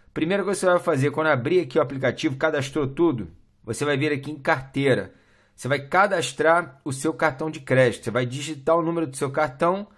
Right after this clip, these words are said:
e vai seguindo as etapas e vai salvar aqui as informações do seu cartão de crédito, que é através dele que você vai fazer as compras parceladas, tá?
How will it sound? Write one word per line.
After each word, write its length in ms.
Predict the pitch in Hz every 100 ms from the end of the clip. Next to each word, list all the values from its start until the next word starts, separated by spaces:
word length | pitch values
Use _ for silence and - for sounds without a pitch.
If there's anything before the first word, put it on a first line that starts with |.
| _ -
e 60 |
vai 400 | 143 165 180 175 - _ _
seguindo 380 | - 185 135 147
as 100 | 143
etapas 420 | 156 165 170 175
e 60 | 160
vai 140 | 175
salvar 560 | 170 196 190 135 147 165
aqui 440 | 131 - 160 170 -
as 160 | 151
informações 540 | 156 165 160 135 160 165
do 120 | 202
seu 240 | 196 196
cartão 300 | 190 185 190
de 80 | 196
crédito, 400 | - 160 135 -
que 60 | 135
é 40 |
através 380 | 131 139 151 135
dele 260 | 123 156 -
que 80 |
você 80 | -
vai 140 | 165 165
fazer 280 | 160 139
as 80 | 156
compras 440 | - 156 160 185 -
parceladas, 880 | - 135 131 170 185 131 107 85 -
tá? 280 | 120 160